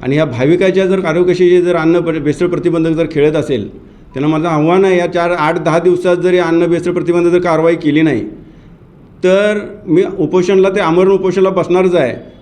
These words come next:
पण तीन ते चार वर्षात साहेब दोन टन पेढा जप्त केला, त्याच्यावर कुठली कारवाई झाली नाही.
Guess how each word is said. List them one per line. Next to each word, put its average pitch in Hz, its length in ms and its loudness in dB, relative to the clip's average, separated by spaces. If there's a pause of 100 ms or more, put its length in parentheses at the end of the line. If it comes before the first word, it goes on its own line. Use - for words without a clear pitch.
(100)
पण 139 80 -2
तीन 185 300 0
ते 196 100 2
चार 190 240 -2
वर्षात 190 280 -2
साहेब 190 220 -2
दोन 185 340 0
टन 196 220 0
पेढा 196 200 0
जप्त 185 240 -2
केला, 180 240 2
त्याच्यावर 185 320 0
कुठली 180 240 0
कारवाई 160 340 0
झाली 143 160 -2
नाही. 123 220 -4